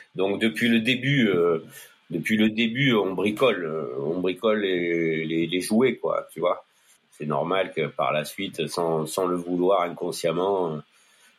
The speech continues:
j'en suis arrivé à, à continuer à bricoler, quoi.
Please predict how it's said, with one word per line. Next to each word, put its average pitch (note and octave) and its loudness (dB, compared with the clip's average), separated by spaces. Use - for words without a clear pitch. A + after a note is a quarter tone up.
j'en D2+ -2
suis - -2
arrivé D#2+ 2
à, D2 -2
à - -10
continuer D2+ -2
à E2+ 0
bricoler, D2+ -2
quoi. - -12